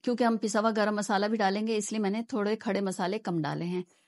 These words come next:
और जो ये प्याज पीसी थी, ये मैंने इसमें डाल दिया। अब इसको जो है हमें हल्का सा भूनना है, हमें इसका कलर, अ, चेंज करना है, जैसे पिंक सी हो जाए, इसको जलाना नहीं है या ना ही इसको फ्राई करने हैं। तो इस तरह डालने के बाद हम इसको चलाना शुरू कर देते हैं। देखें आप,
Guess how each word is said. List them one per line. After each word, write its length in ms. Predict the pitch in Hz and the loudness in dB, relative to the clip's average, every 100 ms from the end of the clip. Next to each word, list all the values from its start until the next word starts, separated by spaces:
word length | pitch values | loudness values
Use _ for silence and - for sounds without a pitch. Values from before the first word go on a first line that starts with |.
| _ _ _ - - - | _ _ _ -14 -8 -4
और 320 | 220 220 220 | 2 4 4
जो 140 | 220 | 4
ये 140 | 220 214 | 4 2
प्याज 340 | 220 208 220 | 6 6 6
पीसी 300 | 240 233 269 | 2 0 0
थी, 120 | 254 | 0
ये 180 | 247 196 | 0 0
मैंने 220 | 185 175 | 2 2
इसमें 260 | 160 - 170 | 2 0 0
डाल 220 | 160 160 | 2 0
दिया। 300 | 175 185 175 | -2 0 0
अब 100 | 190 | 0
इसको 260 | 220 - 247 | -2 0 0
जो 120 | 240 | 2
है 140 | 226 | 2
हमें 140 | 240 233 | 2 2
हल्का 320 | 190 190 226 | 0 2 0
सा 120 | 247 | 0
भूनना 380 | 208 202 196 220 | -2 -2 0 0
है, 100 | 233 | 0
हमें 220 | 226 208 | -2 -4
इसका 180 | 202 - | -4 -6
कलर, 280 | 202 185 226 | 0 2 2
अ, 920 | 226 - 196 196 196 196 196 185 - - _ _ - - | -2 -8 -2 0 2 0 0 -2 -6 -14 _ _ -20 -12
चेंज 260 | - 202 202 | -2 0 0
करना 260 | 202 175 208 | -2 -2 -2
है, 80 | |
जैसे 260 | 214 185 220 | -2 -4 -4
पिंक 300 | 220 190 185 | -4 -4 -2
सी 140 | - | 0
हो 120 | 208 185 | 0 0
जाए, 200 | 220 269 - - - - | 0 -4 -8 -20 -20 -4
इसको 240 | 220 269 | 0 2
जलाना 420 | 226 196 180 196 | 4 6 6 4
नहीं 160 | 220 214 | 0 -2
है 160 | 233 240 | -2 0
या 220 | 196 202 | 0 0
ना 220 | 196 196 | 2 4
ही 200 | 196 233 | 4 2
इसको 220 | 220 - | 0 0
फ्राई 300 | 233 185 151 | 0 2 0
करने 280 | 151 156 165 | 0 0 0
हैं। 120 | 180 190 - _ | -2 -4 -18 _
तो 60 | 262 | 0
इस 140 | 262 | 2
तरह 160 | 262 254 | 2 4
डालने 300 | 214 202 220 | 4 2 0
के 100 | 247 | 0
बाद 180 | 254 | 0
हम 140 | 262 208 | 0 -2
इसको 200 | 202 247 | -2 -2
चलाना 340 | 226 180 175 | 2 2 2
शुरू 220 | 190 196 | 0 -2
कर 160 | 190 180 | 0 0
देते 200 | 175 196 | 0 -2
हैं। 80 | 214 | -2
देखें 180 | 196 220 | 0 0
आप, 180 | 208 | 0